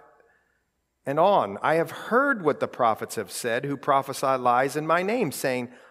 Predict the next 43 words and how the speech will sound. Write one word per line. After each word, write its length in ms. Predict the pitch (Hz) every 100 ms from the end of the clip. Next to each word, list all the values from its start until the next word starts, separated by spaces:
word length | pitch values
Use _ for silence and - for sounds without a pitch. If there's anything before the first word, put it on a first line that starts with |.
| -
'I 180 | 120 131
have 200 | 156 135
dreamed, 540 | 151 226 240 117 110
I 200 | 110 120
have 220 | 143 151
dreamed.' 640 | 120 185 247 196 101 92 - _ _ _ _ _ _ -
How 180 | 151 143
long 340 | 147 180 190
will 100 | 180
this 240 | 165 151
be 220 | - 127 120
in 100 | 156
the 80 |
heart 240 | 120 113 123
of 80 | 143
the 80 |
prophets 540 | 175 - 214 240 117 -
who 100 | 127
prophesy 640 | - 120 123 127 - 147
lies? 460 | 165 190 240 135 127
Indeed, 480 | 131 123 139 160 147
they 240 | 175 180 160
are 240 | 190 285
prophets 580 | - - 120 - 110 -
of 120 | 117
the 60 | 113
deceit 440 | 107 101 143 123
of 100 | 123
their 160 | 117 113
own 180 | 117 110
heart, 380 | 123 120 107 - - - -
who 120 | 151
try 340 | - 147 135
to 100 | 165
pe-, 280 | - 135 135
make 320 | 135 127 -
people 380 | - 143 117 123
forget 440 | - 131 113 120 135
my 160 | 147
name 320 | 139 101 113
by 160 | 117 113
their 200 | 127 151
dreams." 920 | 147 175 226 277 254 131 98 -